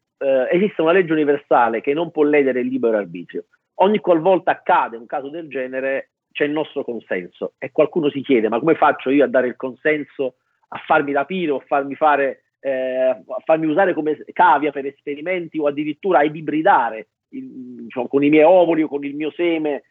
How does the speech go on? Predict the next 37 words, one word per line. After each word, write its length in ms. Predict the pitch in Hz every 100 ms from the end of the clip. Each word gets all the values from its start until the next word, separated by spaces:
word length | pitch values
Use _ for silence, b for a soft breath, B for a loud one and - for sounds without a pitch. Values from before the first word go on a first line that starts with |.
| _
eh, 840 | - 123 117 117 117 117 117 113 110
una 260 | 127 143
nuova 220 | 147 127 113
razza?" 380 | 82 _ _ - _ _ _ _ -
Lo 60 | 214
fanno 380 | 185 180 190 214
in 60 |
maniera 300 | 170 143 139
molto 300 | 143 139 -
subdola, 520 | - 160 131 117 107 -
perché 260 | 143 -
utilizzano 600 | 156 156 180 151 127 120
canali 300 | 113 151 147
di 60 | 147
accesso 480 | 170 - 143 - 147
che 120 | 143
sono 220 | - 139
legati 460 | 135 135 156 151 143
a 80 | 123
ciò 140 | 160
che 140 | 139 131
noi 120 | 127
conosciamo. 580 | 117 107 - 90 - _ _ _ _ _ -
Eh, 300 | 120 123 110
se 240 | 208 190 175
siamo 260 | 190 175 165
credenti, 640 | 165 165 190 180 160 147
magari 400 | 139 151 151 135
si 100 | 139
manifestano 600 | 135 143 160 147 - 131
sotto 300 | 139 - 139
forma 300 | 160 151 135
di 100 | 135
immagini 480 | 139 151 143 127 127
che 100 | 120
conosciamo 480 | 135 160 - 196 196
bene, 460 | 202 196 131 117